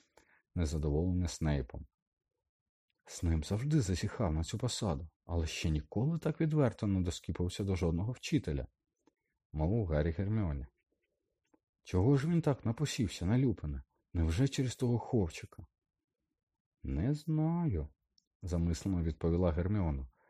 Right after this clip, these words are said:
«Я сподіваюся лише, що Люпин якнайшвидше видужає». Рон наздогнав їх за кілька хвилин, ледве стримуючи гнів. «Ви знаєте, що той...»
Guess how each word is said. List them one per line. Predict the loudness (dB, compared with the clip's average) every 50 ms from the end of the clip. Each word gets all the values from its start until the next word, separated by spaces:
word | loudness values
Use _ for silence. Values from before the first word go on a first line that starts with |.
| _ _ _ _ _
«Я | -2 0 0 0 0
сподіваюся | -2 -4 -4 -2 0 0 2 2 2 2 2 2 2 2 2
лише, | 2 2 2 0 -2
що | -4 -2 -2 -2
Люпин | 0 2 2 2 2 0 0 0
якнайшвидше | 0 -2 -2 0 -2 -2 -2 -2 -2 -2 -2 -2 0 0 2
видужає». | 2 4 4 4 2 0 -2 -4 -8 -8 -8 -10 -14 _ _ _ _ _ _ _ _ _ _ _ _ _ _ _ _ _ _ _ _ -20 -20 _ _ _ -20 -20 _ _ _ _ _ -20 -20 -20 _ _
Рон | -2 0 2 4 4
наздогнав | 4 4 4 4 2 2 2 2 2 2
їх | 2 2
за | 0 -2 -4
кілька | -2 -2 -2 -2 -2 -8
хвилин, | -8 -4 -2 0 2 2 2 2 0 -2 -6 _
ледве | -2 0 0 2 2 2 2 0
стримуючи | 0 0 -2 0 2 2 2 2 0 0 -2 -2
гнів. | 0 0 0 0 0 -2 -6 _ _ _ _ _ _ _ _ _ _ _ _ _ _ _ _ _ _ _ _ _ _ _ _ _ _ _ _ _ _ _ _ _ _ _ _ _ _ _ _ _ _ _ _ _ _ _ _ _ _ _ _ _ _ _ _ _ _ 4
«Ви | 4 6
знаєте, | 8 10 10 10 10 10 8 8 6 4 2
що | 2 0 -4 6
той...» | 10 12 12 12 10 6